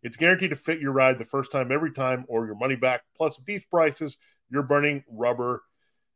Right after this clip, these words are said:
not cash. So check it out. Keep your ride or die alive at ebay motors dot com.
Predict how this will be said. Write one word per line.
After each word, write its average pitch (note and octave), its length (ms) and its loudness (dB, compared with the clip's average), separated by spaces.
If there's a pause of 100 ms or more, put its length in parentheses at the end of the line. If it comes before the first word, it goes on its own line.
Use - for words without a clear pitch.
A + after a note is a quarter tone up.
(120)
not A#2+ 280 0 (320)
cash. A2 380 2
So B2+ 80 -10
check G3+ 180 0
it G3+ 80 4
out. F#3+ 200 6 (280)
Keep G3+ 240 -4
your G3+ 120 2
ride D#3+ 260 8
or D3+ 60 -2
die C#3+ 200 6
alive C3 380 2
at C3 120 -6
ebay C3+ 360 -2
motors A#2+ 460 -4 (240)
dot F#2+ 260 -6 (200)
com. G3 380 4